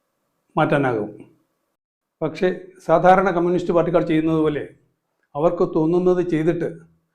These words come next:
പിന്നീട് ചർച്ച എന്ന രീതിയല്ല സഖാവ് ശിവൻകുട്ടി സ്വീകരിച്ചത്. ഈ വിഷയം എല്ലാവർക്കും സ്വീകാര്യമാണെങ്കിൽ മാത്രം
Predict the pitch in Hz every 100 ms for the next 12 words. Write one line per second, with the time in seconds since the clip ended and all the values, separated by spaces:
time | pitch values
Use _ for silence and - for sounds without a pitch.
0 | _ _ 143 160 190 196 160 - 180 160
1 | - - 165 160 160 156 160 147 143 147
2 | 139 147 151 147 - _ 143 151 143 127
3 | - 151 151 120 104 _ _ _ _ _
4 | _ _ 151 156 156 156 160 - - _
5 | _ 143 147 165 170 165 160 156 156 160
6 | 160 156 156 165 151 151 170